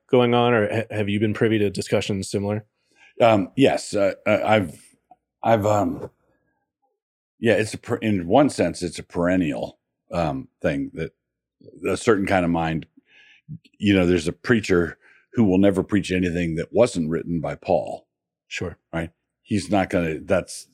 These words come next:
Speaker 1: Right.
Speaker 2: th-, that's, that's sticking close to the shore.
Speaker 1: There's
Speaker 2: Uh,
Speaker 1: syntax you can
Speaker 2: for
Speaker 1: follow.
Speaker 2: Right.
Speaker 1: There's categories of speech.
Speaker 2: Yeah, right.
Speaker 1: Clarity seems to be very easily received.
Speaker 2: And nothing, and, and nothing against preaching from Paul. Uh, you know, uh, of course you should, because that's,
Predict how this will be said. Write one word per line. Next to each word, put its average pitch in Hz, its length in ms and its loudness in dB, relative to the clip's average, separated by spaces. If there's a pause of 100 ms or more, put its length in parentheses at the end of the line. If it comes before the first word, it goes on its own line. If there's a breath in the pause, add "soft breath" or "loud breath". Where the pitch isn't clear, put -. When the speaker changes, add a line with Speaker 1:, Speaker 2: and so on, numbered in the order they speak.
(140)
Speaker 1:
Right. 92 180 -6 (420)
Speaker 2:
th-, - 140 -18
that's, 87 280 -4
that's 104 220 0
sticking 95 400 -4
close 92 260 0
to - 80 -20
the 78 100 -10
shore. - 440 -4 (340 soft breath)
Speaker 1:
There's 101 140 -2
Speaker 2:
Uh, - 40 -10
Speaker 1:
syntax 123 520 2
you 120 80 2
can 107 120 -2
Speaker 2:
for - 80 -2
Speaker 1:
follow. 104 480 2 (380)
Speaker 2:
Right. 87 220 2 (140)
Speaker 1:
There's 95 200 -4
categories 110 640 2
of 95 120 -2
speech. - 580 -4 (720)
Speaker 2:
Yeah, - 80 -14 (120)
right. 98 100 2
Speaker 1:
Clarity 127 480 6
seems 113 320 -2
to 117 80 -4
be 101 140 -2
very 98 460 -2
easily 101 380 -4
received. 92 560 -10
Speaker 2:
And 104 200 6
nothing, 123 500 4
and, 98 200 4
and 101 260 6
nothing 110 300 2
against 95 520 0
preaching 87 380 0
from 85 180 0
Paul. 73 400 -2
Uh, 80 40 -4
you 82 220 -2
know, 76 140 -2
uh, 80 300 -8
of 82 80 -14
course - 260 0
you 82 60 -10
should, 85 340 0
because 85 300 -4
that's, - 380 -4